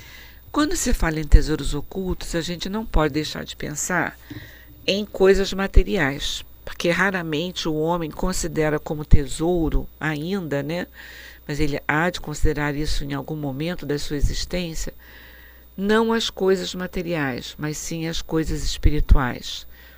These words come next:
Os tesouros verdadeiros, aqueles tesouros que as traças não corroem, né? Que a ferrugem não ataca,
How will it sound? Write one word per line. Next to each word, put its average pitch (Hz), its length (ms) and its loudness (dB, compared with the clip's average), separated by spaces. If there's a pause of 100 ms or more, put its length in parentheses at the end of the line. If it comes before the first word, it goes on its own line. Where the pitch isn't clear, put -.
(140)
Os 156 240 -6
tesouros 175 920 4
verdadeiros, 139 1000 -4
aqueles - 380 -6
tesouros 147 880 -4 (460)
que - 100 -4
as 156 180 -4
traças 151 760 -4
não 143 160 -6
corroem, 147 1080 0
né? 160 320 -4 (420)
Que - 120 0
a 151 40 0
ferrugem 147 680 2
não 139 200 -6
ataca, 147 1040 -2